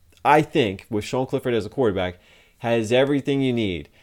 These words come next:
to make a push for a solid spot in a New Year's Six bowl game. If you've been watching the bowl projections over the last few weeks,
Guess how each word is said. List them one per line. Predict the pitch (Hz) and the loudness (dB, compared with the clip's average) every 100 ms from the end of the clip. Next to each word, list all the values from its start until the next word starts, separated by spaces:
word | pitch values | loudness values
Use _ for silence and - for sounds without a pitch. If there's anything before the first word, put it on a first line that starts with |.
| _ - | _ -12
to | - 98 87 | -8 -6 -2
make | 113 123 | 0 0
a | 131 | -2
push | - 120 110 - | -2 0 0 -2
for | - 110 104 98 | -4 0 2 0
a | 95 | -2
solid | - 120 123 - | 0 2 2 0
spot | - 107 101 - | 0 2 2 -2
in | 110 | -4
a | 104 | -4
New | 107 | -2
Year's | 113 107 - | -2 -2 -4
Six | 110 - | -6 -6
bowl | - 104 98 | -2 0 0
game. | 90 85 85 - | -4 -8 -10 -10
If | 107 | -10
you've | 113 98 | -8 -4
been | 127 120 | -4 0
watching | 131 160 175 151 | 2 0 0 -4
the | |
bowl | 107 113 120 | -2 0 2
projections | - 117 120 - 123 117 | 2 0 -2 -2 -6 -2
over | 113 110 | -2 0
the | 104 | 0
last | 107 110 - | 0 -2 -4
few | - 95 | -10 -6
weeks, | 113 165 123 - | 0 2 2 -2